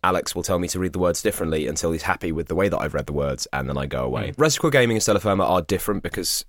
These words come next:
Speaker 1: although they are improvised, they have very, very different objectives. Rusty Quill Gaming is slower, less frantic, and much more focused on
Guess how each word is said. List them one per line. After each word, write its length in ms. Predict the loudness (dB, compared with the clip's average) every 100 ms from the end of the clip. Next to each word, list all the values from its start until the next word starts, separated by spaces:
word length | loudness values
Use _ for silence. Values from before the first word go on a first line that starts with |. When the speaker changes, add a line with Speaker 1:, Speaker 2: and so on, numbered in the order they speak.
| -2
Speaker 1:
although 200 | 2 4
they 100 | 4
are 100 | 2
improvised, 460 | 0 -2 0 0
they 80 | 0
have 140 | -2
very, 160 | 0 0
very 200 | 0 -2
different 540 | -2 -6 -6 -6 -6 -6
objectives. 880 | -10 -6 -2 -2 -4 -6 -6 -6 -10 -8 -10
Rusty 320 | -4 -4 -2
Quill 140 | -2
Gaming 400 | 0 0 0 -2
is 500 | -2 -2 -2 -2 -4 -6 _ 0
slower, 540 | 2 4 4 2 0 -8 _
less 220 | -2 -2
frantic, 600 | 0 0 -2 -2 -4 -4 -2
and 260 | 0 0
much 220 | -2 -2
more 120 | -4 -2
focused 400 | -2 -2 -4 -2
on 200 | -2